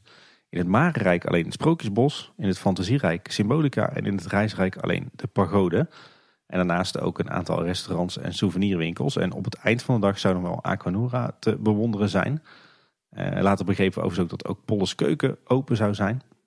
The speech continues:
En verder gaf de Efteling aan dat bij de realistische situatie geldt dat er juist ook wachtrijen moeten staan. En dat is namelijk onderdeel van het experiment. En daarom gaan niet alle attracties draaien op volledige capaciteit.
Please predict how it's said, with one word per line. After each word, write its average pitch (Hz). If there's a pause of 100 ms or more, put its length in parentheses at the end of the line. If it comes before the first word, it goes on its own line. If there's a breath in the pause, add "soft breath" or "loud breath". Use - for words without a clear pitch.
(640)
En 127
verder 117
gaf 113
de -
Efteling 104
aan 98
dat 92
bij -
de 107
realistische 107
situatie 92
geldt 90
dat 95
er 90
juist 87
ook 92
wachtrijen 104
moeten 98
staan. 92 (100)
En 98
dat 85
is -
namelijk 87
onderdeel 95
van 92
het -
experiment. 104 (500 loud breath)
En 87
daarom 90
gaan 85
niet 101
alle 98
attracties -
draaien 87 (100)
op 98 (160)
volledige 95
capaciteit. -